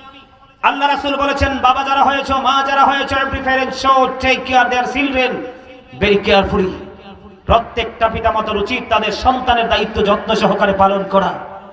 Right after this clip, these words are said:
আর আমরা সন্তান হিসাবে we should obey our parents। আমরা সন্তান হিসাবে আমাদের প্রত্যেকের উচিত আমাদের পিতামাতাকে মেনে চলা, কারণ আল্লাহ রাসূল বলেছেন, "আদিবু আওলাদাকুম আলা সালাতি খিসালিন হুব্বি নাবিকুম ওয়া হুব্বি আহলি বাইতিহি ওয়া আলা কিরাতিল কুরআন।"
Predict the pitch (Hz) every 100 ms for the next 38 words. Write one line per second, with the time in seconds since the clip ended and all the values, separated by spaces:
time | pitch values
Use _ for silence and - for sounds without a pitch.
0 | - 196 180 208 202 185 220 240 240 226
1 | 208 220 190 185 254 214 202 - 190 202
2 | 180 175 190 170 - 214 220 208 190 151
3 | - - - - - - - - _ 175
4 | 175 - - 233 233 226 202 208 190 185
5 | 185 - 349 - 269 226 220 202 208 190
6 | 190 185 185 185 185 180 185 185 175 170
7 | 180 175 165 185 302 330 - - - -
8 | - 311 330 - _ - _ - - -
9 | _ - 214 254 254 277 262 269 269 269
10 | 254 269 269 277 269 277 269 269 269 277
11 | 269 285 277 277 269 285 285 277 285 262
12 | 262 262 262 269 277 226 277 269 269 269
13 | 269 262 262 262 262 269 269 262 262 254
14 | 247 254 247 254 247 240 233 247 240 233
15 | 233 226 233 208 247 220